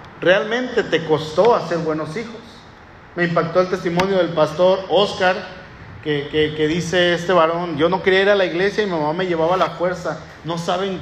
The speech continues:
cuánto lo agradezco." Dice, "Yo me la pasaba abajo de las bancas de los hermanos y de las sillas", dice, "ahí me comía los chicles." ¿Se acuerdan? "Yo no iba, yo iba a jugar a la iglesia", dice, "y después en alguna de esas me convertí. Porque mi mamá me decía, 'Te vienes porque te vienes.'"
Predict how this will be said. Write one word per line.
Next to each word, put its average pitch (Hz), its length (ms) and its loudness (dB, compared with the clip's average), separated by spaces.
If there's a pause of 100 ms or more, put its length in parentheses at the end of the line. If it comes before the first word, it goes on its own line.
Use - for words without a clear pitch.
cuánto 214 340 0
lo 190 80 4
agradezco." 165 540 0
Dice, 175 200 -2
"Yo 175 100 0
me 226 100 0
la 226 100 4
pasaba 220 340 2
abajo 233 180 0
de 208 60 2
las 165 180 -2
bancas 208 340 -6
de 185 60 -6
los 175 140 -8
hermanos 170 380 -4 (320)
y 170 60 -2
de 170 100 4
las 160 180 2
sillas", 240 280 2
dice, 180 140 -2
"ahí 165 160 2
me 190 100 -2
comía 165 240 -4
los 165 180 -4
chicles." - 800 -10
¿Se - 80 -14
acuerdan? 185 260 -6 (1400)
"Yo 170 120 2
no 208 120 2
iba, 240 320 4
yo 190 120 -2
iba 226 120 0
a 226 40 -2
jugar 190 400 2
a 226 40 4
la 196 100 0
iglesia", 214 520 0
dice, 180 260 -4
"y 156 40 -4
después 165 500 -2
en 160 120 0
alguna 151 460 0
de 240 100 4
esas 240 200 -4
me 185 180 -6
convertí. 165 560 -6 (800)
Porque 156 260 -2
mi 151 120 0
mamá 143 240 2
me 208 100 4
decía, 180 500 2
'Te 139 140 2
vienes 151 380 0
porque 175 320 -4
te 143 180 -6
vienes.'" 156 520 -2